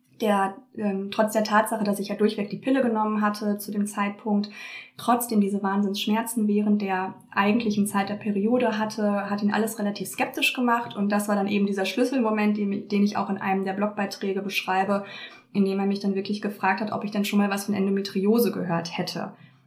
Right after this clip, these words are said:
Und ich hab's wirklich nicht. Er musste mir das Wort auf dem Post-it erstmal aufschreiben. Ich konnte es mir auch nicht merken. Also das war, das war ein ganz wildes Wort. Ich hab das, ich bin da noch nie mit in Berührung gekommen.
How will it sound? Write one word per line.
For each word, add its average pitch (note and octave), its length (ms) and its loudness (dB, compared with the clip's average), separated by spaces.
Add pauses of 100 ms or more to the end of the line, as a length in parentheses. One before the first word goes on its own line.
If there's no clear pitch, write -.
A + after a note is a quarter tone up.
(120)
Und F#3+ 100 0
ich F#3+ 120 -2
hab's G#3 240 0
wirklich A#3+ 440 2
nicht. C4+ 240 4
Er F#3+ 100 0
musste G3+ 240 0
mir G3 80 2
das G3 220 -4
Wort G3+ 160 0
auf - 100 -6
dem G3 100 -4
Post-it G#3 480 -2
erstmal F#3 300 -4
aufschreiben. A3+ 720 0
Ich G3+ 80 -2
konnte G3 200 -4
es - 60 -10
mir G#3+ 60 -2
auch E3+ 60 -2
nicht E3+ 180 -6
merken. F#3 420 0
Also F3 140 -2
das F3+ 220 -6
war, F3+ 320 -2
das G3+ 160 -12
war F3+ 80 -2
ein E3+ 80 -2
ganz G3 380 2
wildes G#3+ 380 2
Wort. G#3 220 0
Ich - 100 -12
hab - 120 -6
das, - 140 -12
ich - 140 -14
bin G3+ 120 2
da F#3+ 60 -2
noch F#3+ 160 -6
nie G#3 200 6
mit C#4 160 6
in A3+ 80 -2
Berührung A3 400 2
gekommen. A#3+ 540 0